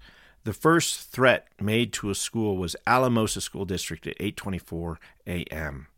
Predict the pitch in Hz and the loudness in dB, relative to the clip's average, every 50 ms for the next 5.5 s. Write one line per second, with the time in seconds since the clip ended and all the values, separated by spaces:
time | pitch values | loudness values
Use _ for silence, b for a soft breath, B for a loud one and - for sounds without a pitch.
0 | _ B B B B B B B B B B B - 92 90 107 113 117 - 123 | _ B B B B B B B B B B B -8 -4 0 2 2 2 2 0
1 | 107 - 120 110 107 110 98 95 95 - - - 104 110 113 - - 110 98 - | -2 0 2 2 2 2 0 0 -2 -2 0 2 4 4 4 2 -2 -4 -4 -4
2 | - - 104 92 80 87 90 90 - - 98 95 - - 82 78 80 82 - _ | -4 -6 -6 -6 -4 -4 -4 -4 -4 -4 -6 -6 -4 -6 -6 -4 -4 -4 -6 _
3 | _ _ - - - - 92 90 87 82 - 76 80 85 107 - - - - _ | _ _ -14 -10 -6 -6 -4 -4 -4 -6 -6 -6 -4 -6 -6 -6 -10 -12 -12 _
4 | _ b b b b b b b b b b b - - 139 131 123 113 104 90 | _ b b b b b b b b b b b 0 2 4 4 4 4 2 0
5 | - - 104 104 101 98 104 113 120 120 | -2 -2 0 2 2 2 2 2 0 -2